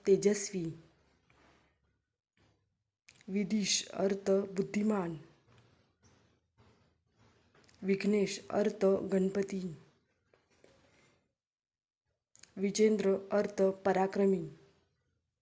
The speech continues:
विपुल, अर्थ भरपूर. वियान, अर्थ आयुष्यभर. वेदांश, अर्थ भगवान गणेशांचा भाग.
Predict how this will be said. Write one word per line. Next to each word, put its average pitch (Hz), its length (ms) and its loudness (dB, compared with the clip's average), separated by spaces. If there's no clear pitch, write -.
विपुल, 202 540 -2
अर्थ 196 340 0
भरपूर. 190 760 2
वियान, 196 680 0
अर्थ 202 340 -2
आयुष्यभर. 185 640 0
वेदांश, 202 760 -2
अर्थ 196 320 -2
भगवान 196 460 2
गणेशांचा 196 680 2
भाग. 180 240 -4